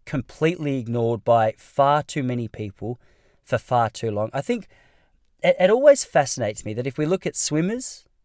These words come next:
and if we look at golfers or tennis players, even cyclists in a large degree, there's a really big focus on the technical aspect. And obviously, in a technical game like golf, you can understand the benefit of it.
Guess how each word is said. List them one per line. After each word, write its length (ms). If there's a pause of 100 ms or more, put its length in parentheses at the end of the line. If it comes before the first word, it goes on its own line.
(120)
and 100
if 120
we 80
look 160
at 120
golfers 640
or 280
tennis 320
players, 580
even 220
cyclists 640
in 80
a 40
large 340
degree, 420 (580)
there's 160
a 100
really 600 (100)
big 400
focus 720
on 220
the 80
technical 580
aspect. 540
And 180 (460)
obviously, 540
in 60
a 40 (180)
technical 340
game 360
like 140
golf, 260
you 80
can 220
understand 720
the 120
benefit 440
of 180
it. 60